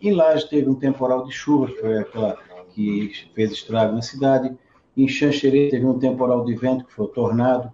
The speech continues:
deu destruição localizada. No Vale Itajaí deu temporal de chuva, ali em Rodeio. Hoje pode ser que um ou dois pontinhos do estado dê, mas a maior parte de Santa Catarina é trovada normal, sem muito problema. Vamos dizer assim,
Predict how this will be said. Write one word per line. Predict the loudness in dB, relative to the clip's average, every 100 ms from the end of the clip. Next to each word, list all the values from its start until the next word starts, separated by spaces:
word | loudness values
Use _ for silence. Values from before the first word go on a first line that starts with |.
| -8
deu | -6 -6
destruição | -14 -8 -8 -6 -4 -2 -4 -6
localizada. | -6 -4 -4 -2 0 2 0 -4 -10 _ _ 2
No | 2
Vale | 4 2
Itajaí | 2 2 4 4
deu | 2 0
temporal | -2 0 2 2
de | 0
chuva, | 0 4 4 4 0 -6 -20 -6
ali | 0
em | 0
Rodeio. | 2 2 4 4 4 2 -12 -8
Hoje | 0 4 4 2
pode | -2 -2 -2
ser | -4 -2
que | 2
um | 4 6 6
ou | 4 2
dois | 0 -2
pontinhos | 0 0 2 2 2
do | 0
estado | -2 -2 -2 0
dê, | 0
mas | 2 0
a |
maior | 2 2 0 0
parte | -2 -2
de |
Santa | -2 -2
Catarina | -2 -4 -2 0 -2 -6 _ _
é | -8
trovada | -2 0 2 0 2
normal, | 2 2 2 2 0
sem | 0 4
muito | 4 4 0
problema. | -2 -2 -2 -4
Vamos | -4 -2
dizer |
assim, | -2 -2 -4